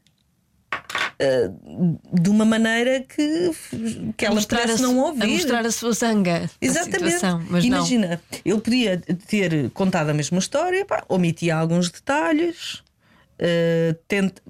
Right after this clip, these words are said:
Speaker 1: tentava, se ele quisesse realmente saber o que é que a gente acha, não é?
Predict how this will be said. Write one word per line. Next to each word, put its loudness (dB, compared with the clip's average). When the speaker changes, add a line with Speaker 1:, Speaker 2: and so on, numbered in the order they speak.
Speaker 1:
tentava, 0
se -4
ele -2
quisesse -2
realmente 0
saber -2
o -10
que -14
é -10
que -4
a 0
gente 0
acha, -2
não 0
é? -2